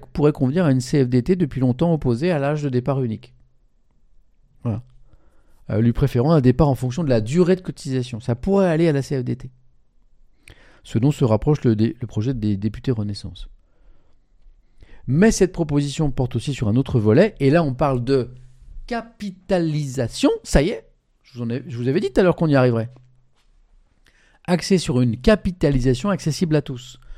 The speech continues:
Plutôt qu'une nouvelle cotisation obligatoire qui rognerait encore plus les salaires, Renaissance imagine un système plus incitatif financé par un crédit d'impôt, les fruits de l'épargne salariale, ou encore un fonds alimenté par un versement de mille euros à la naissance de chaque enfant. C'est bien beau tout ça.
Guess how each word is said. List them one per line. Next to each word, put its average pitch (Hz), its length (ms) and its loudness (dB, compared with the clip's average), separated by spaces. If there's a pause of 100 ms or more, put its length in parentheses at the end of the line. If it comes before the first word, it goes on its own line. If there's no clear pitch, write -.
(360)
Plutôt 214 300 -6
qu'une 165 160 -2
nouvelle 147 280 2
cotisation 131 480 -2
obligatoire 120 420 0
qui 113 140 -4
rognerait 110 360 0
encore 104 300 -2
plus 143 260 -8
les 117 60 2
salaires, 117 400 0 (340)
Renaissance 120 540 2
imagine 139 400 2
un 113 60 0
système 123 340 -6
plus 107 180 -4
incitatif 110 560 -2
financé 123 280 -2
par 127 180 -2
un 120 80 0
crédit 147 340 0
d'impôt, 135 380 0 (640)
les 110 140 2
fruits - 220 0
de 131 80 4
l'épargne 120 320 2
salariale, 127 640 2 (380)
ou 120 80 2
encore 120 280 2
un 123 80 4
fonds 156 240 -2
alimenté 123 460 2
par 139 160 -2
un 107 80 0
versement 131 380 -2
de 113 120 2
mille 147 220 2
euros 139 180 4
à 156 40 6
la 123 60 4
naissance 151 260 -2
de 127 80 0
chaque 147 240 -4
enfant. 120 260 -8 (2000)
C'est - 180 -8
bien 175 160 -4
beau 240 140 -4
tout 196 120 -8
ça. 147 240 -8